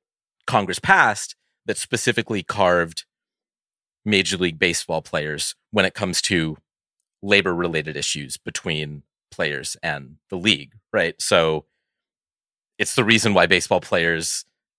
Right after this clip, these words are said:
are a-, able to have free agency, right? Like, it's the reason that they are actually able to have meaningful contract negotiations, right?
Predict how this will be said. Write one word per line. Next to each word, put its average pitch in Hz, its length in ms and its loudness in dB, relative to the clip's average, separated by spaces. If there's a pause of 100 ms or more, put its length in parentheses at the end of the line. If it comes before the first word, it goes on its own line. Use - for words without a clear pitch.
(180)
are 90 500 6 (160)
a-, - 60 -8 (600)
able 107 320 2
to 110 120 -2
have 101 360 2 (220)
free 123 260 2
agency, - 640 0 (240)
right? 104 300 6
Like, 107 180 2
it's 107 160 -2
the 113 120 0
reason 110 540 2
that 98 260 6 (300)
they 104 180 6
are 101 100 6
actually 98 440 0
able 95 260 -2
to 90 480 -2 (1120)
have 104 220 2
meaningful 104 400 2
contract 95 680 0 (440)
negotiations, - 960 -6
right? 90 320 2